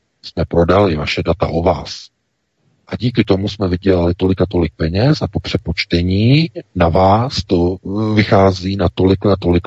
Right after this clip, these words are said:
peněz. A vy jste nám tedy vydělal tolik a tolik tisíc dolarů za těch šest měsíců. A tady my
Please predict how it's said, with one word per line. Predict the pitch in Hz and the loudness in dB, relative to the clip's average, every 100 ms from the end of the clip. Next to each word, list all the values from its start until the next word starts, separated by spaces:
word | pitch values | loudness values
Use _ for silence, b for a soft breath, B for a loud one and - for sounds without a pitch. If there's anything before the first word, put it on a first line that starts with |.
| 87 - | -2 2
peněz. | 82 76 71 - - | 0 0 -6 -12 -8
A | 92 | -6
vy | 87 123 | 0 0
jste | - 85 80 | 0 -4 0
nám | 90 101 110 117 | 2 2 0 -2
tedy | 90 98 | -2 0
vydělal | 87 82 85 82 82 82 | 2 2 4 4 4 2
tolik | 104 123 - 123 | 2 0 2 2
a | 107 | 2
tolik | - 90 92 101 - | 2 0 2 -2 -2
tisíc | 85 - 90 | -6 -6 -4
dolarů | 82 80 78 80 80 110 B B - | 0 2 2 2 0 -2 B B -12
za | 87 95 123 127 | -2 2 2 2
těch | 101 98 95 | 2 0 0
šest | - 104 101 | 0 0 0
měsíců. | 87 - - - 87 - B B - | -4 -4 -12 -12 -10 -10 B B -6
A | - | -2
tady | 107 104 143 139 | 0 4 4 4
my | 95 98 110 | 2 2 0